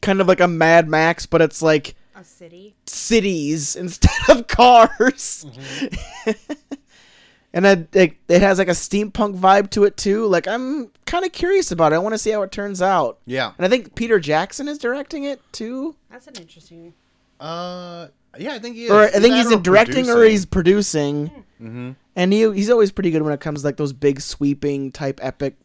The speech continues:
Speaker 1: films.
Speaker 3: Yeah.
Speaker 1: So I wanna see how it turns out.
Speaker 3: Yeah.
Speaker 2: Cool.
Speaker 3: Good pick. Good pick.
Speaker 1: Yeah.
Speaker 3: Great. See Danger?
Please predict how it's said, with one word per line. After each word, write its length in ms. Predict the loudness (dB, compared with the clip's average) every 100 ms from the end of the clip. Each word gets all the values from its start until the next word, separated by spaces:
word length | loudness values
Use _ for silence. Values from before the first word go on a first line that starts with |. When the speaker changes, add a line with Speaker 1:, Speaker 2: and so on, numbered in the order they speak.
| _
Speaker 1:
films. 680 | _ -8 -6 -8 -10 -12 -14
Speaker 3:
Yeah. 140 | -8 -4
Speaker 1:
So 40 |
I 80 | -2
wanna 220 | -4 -8
see 160 | -6 -6
how 100 | -8
it 100 | -8
turns 240 | -12 -10
out. 300 | -10 -10 -12 _ _
Speaker 3:
Yeah. 240 | -10 -10 _ _
Speaker 2:
Cool. 180 | _ -16
Speaker 3:
Good 200 | -14 -14
pick. 400 | -10 -10 -12 _ _ _ _
Good 180 | -20
pick. 380 | _ -14 -14 _ _ _ _
Speaker 1:
Yeah. 160 | -20 -20 _ _ _ _ _ _
Speaker 3:
Great. 420 | _ -20 -20 _ _ _ _ _ _ _ _
See 180 | -18 -14
Danger? 400 | -12 -12 -16